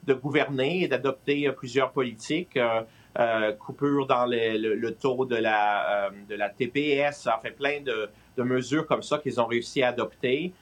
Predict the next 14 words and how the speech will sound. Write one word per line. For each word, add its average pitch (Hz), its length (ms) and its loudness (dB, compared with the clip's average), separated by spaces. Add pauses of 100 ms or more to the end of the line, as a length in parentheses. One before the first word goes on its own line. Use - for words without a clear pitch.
(260)
euh, 110 480 2
politique 135 440 -6
budgétaire. 135 420 0
Mais 190 80 0
ils 156 120 -4
ont 160 80 0
dû 151 120 -10
faire 175 180 0
des 160 100 -4
compromis, 156 400 -2
notamment 147 460 0
en - 20 -2
deux 139 180 -2
mille 135 280 -2